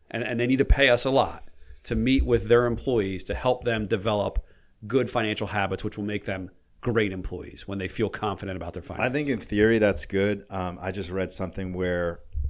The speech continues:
Speaker 2: these wellness, um, these wellness offerings that are being sold into companies like you just described are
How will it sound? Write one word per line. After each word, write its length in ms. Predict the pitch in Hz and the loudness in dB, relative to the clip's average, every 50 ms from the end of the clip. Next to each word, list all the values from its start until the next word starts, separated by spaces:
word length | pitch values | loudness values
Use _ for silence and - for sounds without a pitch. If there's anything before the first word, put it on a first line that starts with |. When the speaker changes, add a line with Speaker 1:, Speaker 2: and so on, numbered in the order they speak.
| - - | -4 -6
Speaker 2:
these 320 | 110 104 104 101 95 - | -6 -4 -4 -4 -4 -4
wellness, 720 | 92 92 95 92 95 98 98 110 110 107 - - - - - - - - - - - - - - - - - - | -4 0 0 2 0 0 -2 -4 -6 -6 -8 -10 -12 -14 -16 -16 -16 -16 -16 -16 -16 -18 -20 -20 -20 -18 -12 -8
um, 440 | 95 92 92 87 87 85 82 78 - - - - - - - - - - - - - - - - | -6 -6 -4 -4 -6 -8 -12 -16 -18 -18 -18 -18 -16 -14 -14 -12 -12 -14 -14 -14 -14 -14 -12 -8
these 200 | - - 90 90 | -6 -6 -6 2
wellness 580 | 92 107 104 107 110 107 104 - - - - - - - - - | 6 6 8 8 6 4 0 -2 -4 -8 -12 -14 -18 -16 -8 -4
offerings 500 | 98 98 98 - - 101 98 98 92 85 | -2 -2 -2 -2 -2 -4 -4 -4 -4 0
that 100 | 104 95 | 0 2
are 100 | 95 92 | 2 2
being 280 | 82 98 92 90 87 | 0 -2 -4 -4 -4
sold 420 | 85 - - - 92 92 92 90 92 | -6 -6 -4 -2 0 2 2 0 0
into 500 | 90 87 - - 101 98 90 87 85 78 | -4 -6 -8 -6 -4 -2 -2 -2 -2 -4
companies 540 | - - 95 90 - - 87 87 80 - - | -6 -4 -6 -4 -4 -6 -8 -8 -8 -6 -6
like 180 | 85 80 - | -6 -6 -6
you 60 | 90 | -8
just 200 | 82 90 82 - | -10 -10 -10 -10
described 680 | 73 76 - - - 92 92 92 90 87 85 82 78 78 - - - | -10 -10 -10 -8 -4 -2 -2 0 0 0 -2 -4 -6 -8 -10 -8 -6
are 400 | 92 90 87 85 85 82 78 | -4 -4 -2 -2 -2 -4 -4